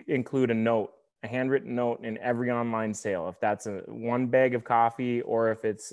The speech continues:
um, you know, some of our wholesale accounts. Well, um, I was down in, uh, a small town, Eagle Butte, South Dakota, Kelsey K's Coffee Depot.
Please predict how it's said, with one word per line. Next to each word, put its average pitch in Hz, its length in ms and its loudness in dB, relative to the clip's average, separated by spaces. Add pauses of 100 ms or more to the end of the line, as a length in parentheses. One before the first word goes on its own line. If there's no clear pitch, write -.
um, 104 440 -4
you 117 100 -4
know, 107 100 -4
some 113 240 -6
of 107 100 -4
our 104 200 0
wholesale 107 480 -2
accounts. 90 480 -12
Well, 113 280 0 (560)
um, 110 400 0
I 127 140 2
was 151 120 4
down 127 520 0
in, 113 400 0 (100)
uh, 107 340 -6 (140)
a 123 80 -10
small 120 300 0
town, 113 560 -2
Eagle 147 280 2
Butte, 131 300 0
South 117 300 -2
Dakota, 101 580 -2
Kelsey 123 380 -4
K's 104 560 0
Coffee 127 540 0
Depot. 110 640 0